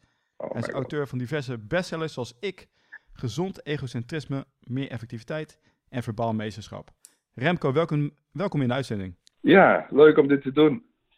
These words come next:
Speaker 2: Nou, ik heb je wat, eh, een hele eer dat je bij mij in de uitzending komt. Ik heb je beter leren kennen, eh, leren kennen in de podcast van Eindbazen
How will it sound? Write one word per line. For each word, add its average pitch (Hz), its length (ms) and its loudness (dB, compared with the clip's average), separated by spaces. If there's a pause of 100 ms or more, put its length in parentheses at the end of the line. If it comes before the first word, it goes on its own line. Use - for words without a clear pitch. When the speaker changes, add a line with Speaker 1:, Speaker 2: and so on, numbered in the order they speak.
(260)
Speaker 2:
Nou, 113 160 -10
ik 117 80 -12
heb 131 80 -10
je 135 80 -12
wat, 127 240 -10
eh, 127 500 -4
een 127 120 -12
hele 139 220 -4
eer 147 120 -2
dat 135 140 -8
je 135 80 -6
bij 120 100 -4
mij 127 80 0
in 120 60 -2
de 110 60 -4
uitzending 127 340 -4
komt. 110 240 -6
Ik - 80 -16
heb 139 100 -8
je 131 200 -6
beter 160 340 -2
leren 143 160 -2
kennen, 127 420 -6
eh, 95 220 -18
leren 123 260 -6
kennen 120 240 -4
in 113 80 -4
de 110 120 -6 (320)
podcast 147 420 -8
van 113 360 -8 (120)
Eindbazen 156 680 -2